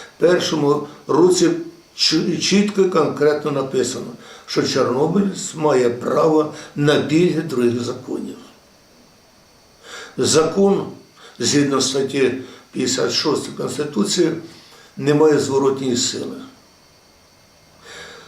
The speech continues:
Закон, згідно статті двадцять другої Конституції, не має права звужувати зміст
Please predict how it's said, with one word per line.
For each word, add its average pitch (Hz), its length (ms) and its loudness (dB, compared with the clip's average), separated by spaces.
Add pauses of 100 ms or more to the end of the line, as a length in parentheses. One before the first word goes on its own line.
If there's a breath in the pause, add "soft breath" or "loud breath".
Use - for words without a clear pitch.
(520 loud breath)
Закон, 156 720 2 (1200)
згідно 165 420 2
статті 165 360 2
двадцять 151 420 2
другої 170 280 4
Конституції, 120 920 -2 (800 soft breath)
не 160 240 4
має 165 360 4
права 151 380 4
звужувати 131 1200 2 (1900)
зміст 135 840 0